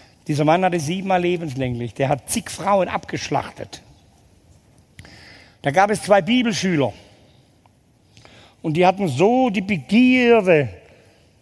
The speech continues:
in ein Gefängnis zu gehen und Evangelisation zu machen. War neunzehnhundertachtzig. Und die bekamen die Genehmigung. Sie durften an einem Abend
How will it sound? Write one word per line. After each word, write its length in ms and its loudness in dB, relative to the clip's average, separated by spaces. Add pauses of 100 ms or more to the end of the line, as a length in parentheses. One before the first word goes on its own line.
(180)
in 140 4
ein 80 2
Gefängnis 640 0
zu 140 -6
gehen 340 0
und 140 -4
Evangelisation 1040 0
zu 140 -2
machen. 360 -2 (1400)
War 100 -2
neunzehnhundertachtzig. 1160 2 (2750)
Und 200 4
die 60 -4
bekamen 480 2
die 100 -4
Genehmigung. 760 2 (1120)
Sie 200 -8
durften 640 0
an 180 -4
einem 440 0
Abend 760 0